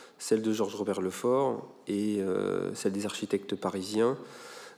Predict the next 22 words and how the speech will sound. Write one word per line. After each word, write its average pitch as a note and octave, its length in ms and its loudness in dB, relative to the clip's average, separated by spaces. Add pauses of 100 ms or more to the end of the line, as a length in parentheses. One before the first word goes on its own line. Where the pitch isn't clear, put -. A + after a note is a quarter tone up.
(160)
Euh, F2+ 500 2
mais F#2+ 120 2
il G2 60 2
y G2+ 40 8
en F#2+ 40 8
a F#2+ 40 4
tellement, F#2+ 240 4
en A2+ 60 0
fait, - 100 2
ils - 100 -4
sont A2+ 80 0
tous A2+ 220 0
parisiens, F#2 380 2
parce B2+ 160 -6
que F2 120 -4
Georges F2+ 220 -6
Robert F#2+ 240 -6
Lefort G2 320 -2
est F2+ 60 -4
parisien F2 420 -4
à - 20 -4
l'origine, G2 480 -6